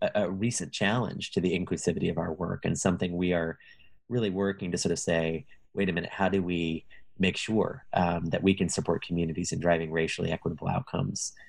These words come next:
uh, in these systems?" So, you know, inclusivity is sort of one of those things you're, you're never quite done. You know, it's, it's, it's never, "Aha, now we have a perfect inclusive approach to this problem." It's more like a guiding, um, star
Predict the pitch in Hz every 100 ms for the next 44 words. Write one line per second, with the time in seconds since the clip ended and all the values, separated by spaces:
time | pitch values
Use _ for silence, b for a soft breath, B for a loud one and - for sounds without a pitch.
0 | B _ - 85 - 85 85 78 - -
1 | - - - 170 160 139 B B 180 175
2 | 170 185 190 - 151 135 117 123 117 120
3 | 110 101 120 110 120 123 123 147 139 117
4 | - - 110 87 90 98 95 98 95 -
5 | 107 104 - 101 - 117 110 101 92 90
6 | 107 110 135 120 90 92 104 107 104 95
7 | - 107 104 98 - 98 - 101 98 87
8 | - 98 95 - 95 87 - - - 107
9 | 101 90 - 92 B B B _ 147 139
10 | 143 143 156 139 135 110 101 104 104 98
11 | 95 90 - - - 92 87 85 90 -
12 | - - 117 123 101 92 -